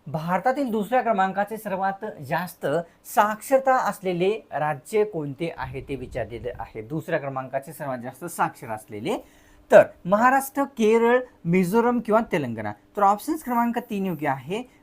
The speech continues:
मिझोरम हे राज्य दुसऱ्या क्रमांकाचे काय आहे, सर्वात जास्त साक्षर असलेले दिसते.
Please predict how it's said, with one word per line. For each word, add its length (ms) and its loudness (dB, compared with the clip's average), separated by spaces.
मिझोरम 580 0
हे 140 0
राज्य 340 0
दुसऱ्या 440 -2
क्रमांकाचे 680 0
काय 180 2
आहे, 360 -4
सर्वात 340 2
जास्त 400 -4
साक्षर 640 0
असलेले 440 -4
दिसते. 480 -8